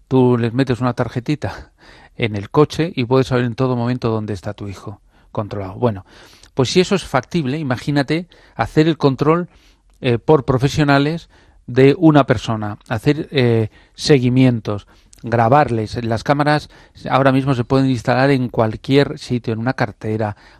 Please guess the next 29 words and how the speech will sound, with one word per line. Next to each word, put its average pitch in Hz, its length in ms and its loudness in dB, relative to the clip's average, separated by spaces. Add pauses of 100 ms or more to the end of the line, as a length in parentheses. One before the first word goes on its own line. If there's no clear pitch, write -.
(140)
en 117 140 -4
un 123 80 -2
paquete 123 360 -2
de 135 120 0
tabaco, 107 640 -6 (380)
en 127 180 -2
donde 123 260 4
sea, 107 460 -6
sin 135 200 -8
que 117 120 -4
tú 185 160 -2
te 160 100 -2
estés 127 280 -4
enterando 123 420 -2
absolutamente 120 680 -4
de 117 100 -4
que 117 100 -10
te - 80 -12
están 120 280 -8
siguiendo, 117 560 -4 (400)
de 123 180 0
que 117 80 -2
te, 131 300 -8
de 120 160 -2
que 120 100 -4
te 123 100 -6
están, 127 440 -2 (380)
eh, 117 180 -2
grabando, 120 720 2